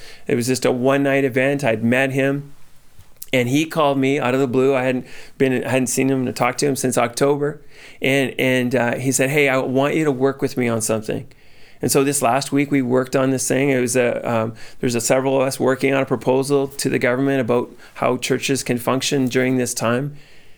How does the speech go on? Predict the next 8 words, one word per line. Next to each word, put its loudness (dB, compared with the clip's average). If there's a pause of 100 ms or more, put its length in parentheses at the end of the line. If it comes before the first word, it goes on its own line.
(400)
Like, 0
who's 4
over 2
all 2
those -2
things? -4
These, 2 (160)
these 2